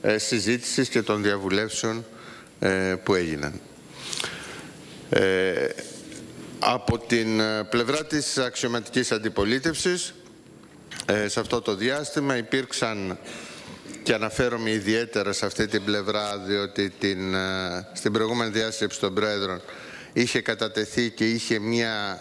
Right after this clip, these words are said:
και είχε οριμάσει μια πρόταση κατά το βαθμό ορίμανσή της, δηλαδή είχε δεκαέξι ψήφους, αλλά δεν είχε την συνένεση κυρίως της αξιωματικής αντιπολίτευσης, αλλά και από άλλα κόμματα. Γι' αυτό αναφέρομαι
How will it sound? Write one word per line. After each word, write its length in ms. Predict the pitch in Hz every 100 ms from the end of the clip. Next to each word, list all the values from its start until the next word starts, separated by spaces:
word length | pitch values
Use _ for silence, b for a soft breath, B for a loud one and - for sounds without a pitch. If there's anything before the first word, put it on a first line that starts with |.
| 101 -
και 100 | 120
είχε 200 | - 117
οριμάσει 680 | 117 110 117 135 117 -
μια 420 | 98 104 104 95 -
πρόταση 680 | 110 110 110 98 - 92 90 B B B -
κατά 320 | 127 - 117
το 160 | 120
βαθμό 440 | 113 117 135 151 139
ορίμανσή 640 | 117 110 101 92 - 98
της, 260 | 92 135 131
δηλαδή 300 | 101 98 98
είχε 420 | 98 - 90 92 - B B B
δεκαέξι 680 | 92 101 101 98 95 - -
ψήφους, 480 | - 127 127 147 120
αλλά 260 | 107 104
δεν 400 | 95 120 110 92 - B B -
είχε 400 | 101 - 95 92
την 360 | - 87 80
συνένεση 840 | - 104 101 104 101 95 - 87 - B B
κυρίως 420 | - 131 123 110 -
της 120 | -
αξιωματικής 760 | - 98 95 85 - 107 92
αντιπολίτευσης, 720 | 95 87 92 107 147 165 -
αλλά 200 | 110 101
και 100 | -
από 160 | 95 104
άλλα 160 | 95 87
κόμματα. 420 | 110 135 147 127
Γι' 100 | 98
αυτό 200 | - 110
αναφέρομαι 520 | 104 92 107 101